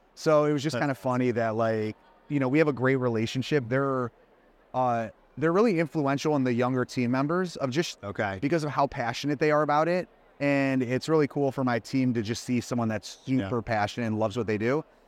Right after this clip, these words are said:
Speaker 1: And then my brother joined us about seven years ago.
Speaker 2: So they're actually selling with the team?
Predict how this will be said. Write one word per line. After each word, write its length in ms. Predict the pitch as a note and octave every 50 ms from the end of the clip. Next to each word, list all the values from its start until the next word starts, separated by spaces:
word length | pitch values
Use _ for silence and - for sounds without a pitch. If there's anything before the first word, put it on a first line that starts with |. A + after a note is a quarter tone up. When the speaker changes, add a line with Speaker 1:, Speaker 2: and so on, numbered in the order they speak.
| _ _ -
Speaker 1:
And 100 | B2+ C#3+
then 60 | D3
my 100 | D3 C#3
brother 300 | A#2+ C3 C3+ C3 C3 B2
joined 300 | A2 G#2+ B2 A#2+ A#2+ A#2
us 80 | A#2 -
about 180 | - A2 G#2 -
seven 300 | - B2+ A2+ G#2+ A2+ G#2
years 260 | G#2 G#2 G2+ G2 -
ago. 220 | G2+ G2 F#2 F#2 F#2+
Speaker 2:
So 140 | - C#3
they're 420 | C3 B2+ B2 A#2+ A2+ B2 B2+ C#3+ C#3+
actually 240 | C3 C3 - B2 A2+
selling 380 | - - C3 A#2+ A#2+ A2+ A2+
with 160 | A2 A2+ A2+
the 80 | - A#2+
team? 280 | G#2 - A#2+ C3 E3+